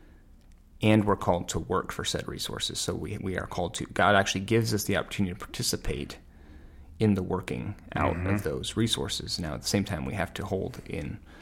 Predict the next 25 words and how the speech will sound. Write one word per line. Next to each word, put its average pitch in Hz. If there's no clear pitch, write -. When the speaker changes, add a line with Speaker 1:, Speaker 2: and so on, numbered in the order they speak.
Speaker 1:
both 92
hands 92
this -
loosely 107
held 95
notion 95
that 76
we 101
did 87
much 95
of 95
anything, 98
if 104
really 87
nothing 110
other 95
than 92
joining 92
God 80
in 71
the 73
provision 101
of 87
those 78
resources. 76